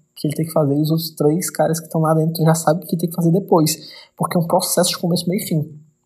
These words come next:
Então essa é a, é o exemplo perfeito de excelência operacional, de forma interna, então é tudo muito processual.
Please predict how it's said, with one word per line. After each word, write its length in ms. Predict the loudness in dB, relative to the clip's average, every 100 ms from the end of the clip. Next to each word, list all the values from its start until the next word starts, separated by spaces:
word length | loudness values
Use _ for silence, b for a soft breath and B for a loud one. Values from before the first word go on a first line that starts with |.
| _ _ _ _ _ _ -6
Então 380 | -6 -4 -4 -2
essa 420 | 0 -2 -2 -4 B B -6
é 160 | -2
a, 600 | 0 0 0 0 -2 -4 -10 _ _ _ _
é 60 | -4
o 100 | 2
exemplo 420 | 2 2 0 -4 -6
perfeito 680 | -4 -4 -2 2 2 0
de 100 | -2
excelência 420 | 0 0 0 0 -2
operacional, 720 | -2 -2 -2 -2 -2 -2 -6 _ _ _ _ _ _ _
de 100 | -10 -2
forma 260 | 0 0
interna, 440 | -2 0 4 4 4
então 200 | 0 -4
é 40 |
tudo 160 | 0 2
muito 240 | 2 0
processual. 1040 | 0 0 0 0 -2 -2 0 2 2 0